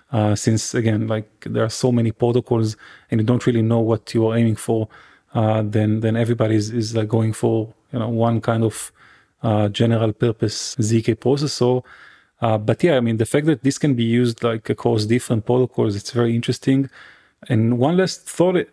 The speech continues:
I would actually say that the first Z K asic was by, uh, was from Supernational as part of this V D F that you mentioned before.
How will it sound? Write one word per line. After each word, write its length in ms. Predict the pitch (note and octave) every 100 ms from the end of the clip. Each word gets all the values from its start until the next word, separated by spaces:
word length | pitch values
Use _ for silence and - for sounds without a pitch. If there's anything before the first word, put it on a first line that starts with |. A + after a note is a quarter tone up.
| -
I 120 | C#3
would 320 | F#3 F3+ D#3
actually 320 | C3 D#3 F3
say 280 | B2+ - D3+
that 160 | C3+ A2+
the 60 |
first 460 | A2+ - C#3+ - -
Z 240 | A2+ B2+
K 540 | C#3+ D3 C#3 C3 B2 A2+ _ _ _ _ _ -
asic 560 | A#2+ C3 - C#3+ - -
was 460 | A#2+ A2 A2 G#2+ - _ -
by, 680 | A#2+ G#2+ G#2+ G#2+ G#2+ A2 -
uh, 460 | A#2+ A2 A2 G#2+ G#2 _ _ _ _ -
was 100 | A#2
from 120 | A2
Supernational 920 | - D#3+ D3+ A#2+ C3+ - F3 F3 F3
as 140 | B2 -
part 180 | C3
of 60 | B2+
this 160 | A#2 A2
V 120 | B2
D 200 | A#2+ B2
F 140 | C#3+
that 100 | -
you 80 | E3
mentioned 300 | D#3+ D#3 E3
before. 340 | D#3 F3+ F3+